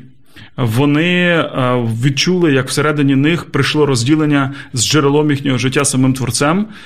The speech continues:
і вся природа, вона почала від цього страждати. Тобто гріхопадіння людини, воно вплинуло на весь світ, і ми живемо у світі зіпсованому, у світі, де є оця системна помилка. І всі біди, які ми сьогодні маємо,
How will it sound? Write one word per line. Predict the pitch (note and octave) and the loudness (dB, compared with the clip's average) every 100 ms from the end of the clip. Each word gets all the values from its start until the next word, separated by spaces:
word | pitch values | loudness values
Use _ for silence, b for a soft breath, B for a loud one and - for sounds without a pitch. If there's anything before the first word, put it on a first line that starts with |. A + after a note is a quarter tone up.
| B - | B -4
і | D3+ | -2
вся | C3 F#3 F#3 | 0 0 0
природа, | F#3+ F#3+ G3 C#3+ A2+ | 0 2 2 2 0
вона | A2 B2+ C3+ C#3 C3+ B2+ | 0 2 2 2 0 -2
почала | B2+ C#3+ C#3+ | -4 -2 0
від | C3 B2 | 0 0
цього | C3 A#2+ | 0 -2
страждати. | - A#2 A#2+ D3 A#2 | -2 -2 0 0 0
Тобто | G#2+ C3 C#3+ | -4 -2 0
гріхопадіння | A#2+ F3 F3 D3+ D3 E3+ C#3 | 2 0 0 0 0 2 2
людини, | B2+ D#3+ A3+ | 2 2 2
воно | D3 B2 C3+ | 0 0 0
вплинуло | C3+ D#3+ F3+ D3 C3 | -2 -2 0 0 2
на | C3+ | 2
весь | D#3 F3 | 0 0
світ, | - E3+ G#3+ B B B B2+ - | 0 0 -2 B B B -12 0
і | D#3+ | 2
ми | D#3 F3+ | 4 2
живемо | D#3+ E3+ D#3+ | 2 0 0
у | C3 | 0
світі | A#2 F3+ D3 | -2 -2 -2
зіпсованому, | A2 C3 - D#3+ A#2+ G2 - - B B - | -2 0 0 2 0 -2 -8 -14 B B -4
у | |
світі, | B2 G#3 A#3+ D#3+ | 0 2 2 2
де | C#3 | 2
є | E3+ | 2
оця | D3+ C#3+ | 0 -2
системна | C3+ A#2+ D3 C3+ | -4 -2 0 0
помилка. | A2 C#3 B2+ G2 - - B B B B | 0 0 0 -2 -10 -18 B B B B
І | C3+ C#3+ C#3+ | 0 2 2
всі | C#3 G#3 | 0 -2
біди, | F#3 A3+ C#3+ | 0 2 2
які | B2+ E3 | 2 2
ми | D#3 | 0
сьогодні | D3 C3+ C3+ C#3 | 0 0 2 2
маємо, | D#3 A3 A3 D#3 A#2 | 2 2 2 2 0